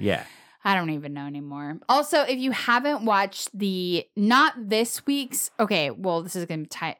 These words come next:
Speaker 2: date us. Um, let's see, what was last week, honey?
Speaker 1: Oh,
Speaker 2: Or
Speaker 1: The
Speaker 2: wait, was it
Speaker 1: Simpsons?
Speaker 2: two weeks ago or last week?
Speaker 1: I think it was last week. I'm gonna look it up right
Speaker 2: So,
Speaker 1: now.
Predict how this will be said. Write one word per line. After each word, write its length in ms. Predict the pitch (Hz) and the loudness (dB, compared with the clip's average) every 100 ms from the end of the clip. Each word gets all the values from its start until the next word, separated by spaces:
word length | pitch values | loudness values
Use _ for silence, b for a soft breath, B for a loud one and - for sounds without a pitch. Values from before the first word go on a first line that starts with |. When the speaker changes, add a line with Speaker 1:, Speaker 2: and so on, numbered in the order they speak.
| 190 | -8
Speaker 2:
date 220 | 160 151 | -6 -4
us. 160 | 151 - B B B B - | -6 -10 B B B B -2
Um, 600 | 208 202 202 196 190 190 | 0 2 0 0 -2 -2
let's 180 | 208 208 | -2 -4
see, 180 | - 170 | -2 -4
what 220 | 165 - | 0 -2
was 220 | 240 226 | 0 -2
last 340 | 196 143 - - | -2 -2 -4 -10
week, 240 | 147 117 | -10 -10
honey? 400 | - 160 151 156 - - | -12 -10 -8 -10 -6 2
Speaker 1:
Oh, 80 | |
Speaker 2:
Or 40 | 156 | 4
Speaker 1:
The 40 | |
Speaker 2:
wait, 160 | 151 151 | 6 4
was 160 | 175 277 | 4 4
it 20 | |
Speaker 1:
Simpsons? 160 | 226 214 | 4 4
Speaker 2:
two 100 | 277 | 2
weeks 300 | 277 285 - | 2 -2 -4
ago 260 | 370 370 | 2 2
or 140 | 320 208 | 2 2
last 320 | 175 170 - | 2 0 -4
week? 320 | 127 120 - _ b b b | -4 -4 -8 _ b b b
Speaker 1:
I 40 | 139 | 2
think 140 | 214 | 4
it 40 | |
was 140 | 185 143 | 4 4
last 300 | 147 143 139 | 4 2 0
week. 120 | 110 | 0
I'm 100 | 139 | 2
gonna 120 | 156 | 4
look 160 | 147 143 | 4 4
it 60 | |
up 80 | 117 | 0
right 220 | 107 110 110 | 2 0 4
Speaker 2:
So, 80 | |
Speaker 1:
now. 500 | 277 262 240 233 220 | 4 6 4 4 2